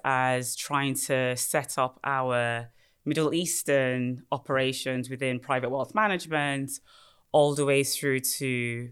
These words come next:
working with the asset management team to design a new set of investment products for central banks.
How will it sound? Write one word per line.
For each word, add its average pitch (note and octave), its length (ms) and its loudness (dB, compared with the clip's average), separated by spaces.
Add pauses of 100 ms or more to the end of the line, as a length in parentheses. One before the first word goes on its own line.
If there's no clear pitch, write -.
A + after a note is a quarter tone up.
(160)
working D3 520 4
with B2+ 220 -4
the B2+ 160 -2
asset B2+ 340 -2
management C3 600 -2
team B2 300 -4
to A#2+ 240 -4
design B2+ 500 -2
a A#2+ 60 -2
new A#2+ 160 -2
set B2 360 -4
of B2+ 200 -2
investment B2 640 -2
products B2 420 0
for A#2+ 220 -2
central A#2+ 360 -2
banks. B2+ 640 -4